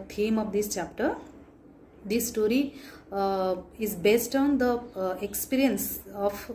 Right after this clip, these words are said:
uh, the author Frederick, and this story highlights, uh, the, it, it highlights the, uh, the importance of independence, self-belief and courage.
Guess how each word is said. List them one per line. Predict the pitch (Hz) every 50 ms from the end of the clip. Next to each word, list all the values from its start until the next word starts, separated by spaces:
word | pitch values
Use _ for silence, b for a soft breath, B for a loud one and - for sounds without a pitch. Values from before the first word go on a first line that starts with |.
| -
uh, | 208 196 190
the | 190 208 214
author | 202 196 202 - 247 294 320 -
Frederick, | - 208 185 175 196 262 359 - - B B B B B B B B B B -
and | 214 226 226
this | 233 247 240
story | - - 233 233 254 269 269
highlights, | 269 - 202 208 220 262 247 226 226 - - - - - - - -
uh, | 202 190 185 185
the, | 185 202 202 196 202
it, | 202 -
it | 226 220 220 - 214 - 254 254
highlights | 220 233 233 240 277 277 - - - -
the, | - 202 202 196 190 190 190 190 190 B B B B B B - -
uh, | 190 190 190 185 185
the | 185 208
importance | 220 214 214 214 226 226 226 262 277 294 311 - - - -
of | - 208 220 - - -
independence, | 214 202 190 196 196 196 202 202 214 262 320 320 - - - - -
self-belief | - - - - 196 190 190 - 202 175 196 190 190 226 320 349 - - - - - 202
and | 196 185 185 185
courage. | - 180 180 202 277 320 - -